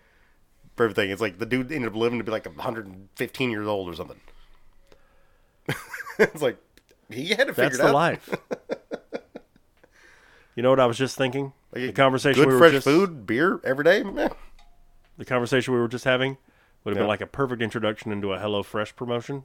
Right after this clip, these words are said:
Speaker 2: but we're not <laughs> sponsored by HelloFresh.
Speaker 1: No, no, no.
Speaker 2: Yet.
Speaker 1: <laughs>
Speaker 2: It's like, "Do you want food delivered to your door? Let me
Speaker 1: Coming
Speaker 2: tell
Speaker 1: for
Speaker 2: you
Speaker 1: you,
Speaker 2: what,
Speaker 1: HelloFresh.
Speaker 2: HelloFresh. Zero food waste. <laughs> Meals come to you." Yeah, I'm not doing a free promotion. They can reach out to us.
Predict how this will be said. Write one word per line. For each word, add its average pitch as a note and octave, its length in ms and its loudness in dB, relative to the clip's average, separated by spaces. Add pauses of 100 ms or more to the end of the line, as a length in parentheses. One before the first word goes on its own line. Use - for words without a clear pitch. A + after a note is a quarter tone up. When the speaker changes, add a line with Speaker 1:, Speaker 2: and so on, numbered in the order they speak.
Speaker 2:
but G2+ 120 -6
we're G2 60 -6
not A2 140 -6
<laughs> - 80 -10
sponsored D#3+ 280 0
by F3+ 80 10
HelloFresh. G3+ 800 2 (1200)
Speaker 1:
No, D3 260 -6 (200)
no, C3+ 220 -8
no. G2 240 -6
Speaker 2:
Yet. A#2 560 2 (320)
Speaker 1:
<laughs> E3+ 80 -4 (1500)
Speaker 2:
It's - 60 -20
like, G#2+ 100 -14
"Do A#2+ 80 -6
you F#3+ 60 2
want A3+ 180 4
food A3 160 0
delivered G3 300 4
to F3+ 60 -2
your F#3+ 240 6
door? F#3+ 220 0
Let F3 40 -4
me E3+ 40 -10
Speaker 1:
Coming D3 200 4
Speaker 2:
tell F3+ 120 4
Speaker 1:
for - 40 4
Speaker 2:
you - 60 4
Speaker 1:
you, C3+ 60 4
Speaker 2:
what, G#2+ 100 4
Speaker 1:
HelloFresh. B2 720 4 (180)
Speaker 2:
HelloFresh. C3+ 80 -18
Zero F3 300 4
food E3+ 260 4
waste. D#3+ 440 0 (260)
<laughs> - 300 -16
Meals E3+ 180 0
come D#3 220 -2
to C#3 100 -8
you." C#3+ 120 -2 (420)
Yeah, G2 160 -4
I'm A#2 80 -6
not G#2 120 2
doing G#2 120 -2
a - 20 -10
free F#2+ 140 -12
promotion. - 380 -16 (800)
They B2 120 -2
can A2+ 80 -2
reach A2+ 180 2
out G2+ 160 4
to F#2+ 80 2
us. E2 140 -4